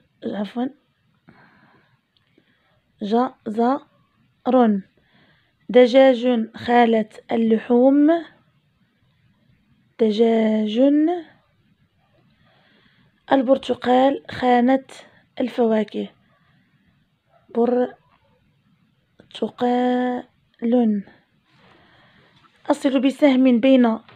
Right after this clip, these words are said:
كل نوع وما يناسبه.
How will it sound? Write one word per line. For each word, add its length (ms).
كل 520
نوع 280
وما 180
يناسبه. 800